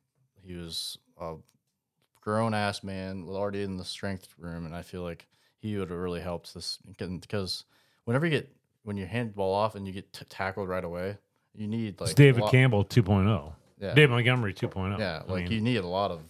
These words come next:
Speaker 1: meat
Speaker 2: yeah.
Speaker 1: on your bones
Speaker 2: Think about how
Speaker 1: 'cause
Speaker 2: many times David, David Montgomery got hit in the backfield and
Speaker 1: Just
Speaker 2: still,
Speaker 1: Yeah.
Speaker 2: I mean, that's exactly what's going on right now.
Speaker 1: Mm-hmm.
Speaker 2: That's my biggest criticism of,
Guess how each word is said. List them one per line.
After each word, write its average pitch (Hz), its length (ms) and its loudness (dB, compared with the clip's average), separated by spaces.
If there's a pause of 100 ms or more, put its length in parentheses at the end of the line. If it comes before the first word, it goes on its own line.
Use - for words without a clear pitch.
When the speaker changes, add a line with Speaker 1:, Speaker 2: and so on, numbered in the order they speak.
(140)
Speaker 1:
meat 101 120 0
Speaker 2:
yeah. 82 200 0
Speaker 1:
on 87 200 -10
your 85 100 -10
bones 82 320 -8
Speaker 2:
Think 208 120 4
about 170 140 6
how 147 60 6
Speaker 1:
'cause 147 60 4
Speaker 2:
many 139 100 2
times 123 220 2
David, 120 480 -2
David 117 200 4
Montgomery 101 420 4
got 92 60 0
hit 87 100 0
in 95 100 0
the 85 60 -4
backfield 87 480 -4
and 98 100 -4
Speaker 1:
Just 90 140 0
Speaker 2:
still, 110 420 4 (220)
Speaker 1:
Yeah. 82 240 -4
Speaker 2:
I 85 100 -18
mean, 113 140 6
that's 151 200 6
exactly 117 380 4
what's 92 120 -6
going 92 220 -2
on 87 180 -4
right 76 160 -12
now. 78 220 -14 (240)
Speaker 1:
Mm-hmm. 98 240 -10 (360)
Speaker 2:
That's 147 260 6
my 131 200 10
biggest 127 360 4
criticism 98 520 2
of, 82 160 -8